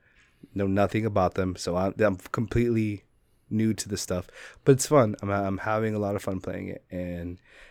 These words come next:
and I think I got, like, at least ten hours already into it, and I've only had it for two days, so.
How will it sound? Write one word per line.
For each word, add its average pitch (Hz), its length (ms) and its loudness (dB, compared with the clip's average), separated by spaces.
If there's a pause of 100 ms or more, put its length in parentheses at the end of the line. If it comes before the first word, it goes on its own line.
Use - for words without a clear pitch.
(140)
and 95 180 -2
I 104 80 0
think 196 260 0
I 220 40 2
got, 220 160 2
like, 185 240 4
at 123 120 4
least 143 260 0
ten 156 200 4
hours 123 320 4
already 92 260 2
into 90 260 -2
it, 87 160 -4
and 95 100 -2
I've 101 80 0
only 120 160 4
had 113 200 4
it 110 60 2
for - 120 -10
two 107 140 -2
days, 92 460 -2
so. 82 280 -10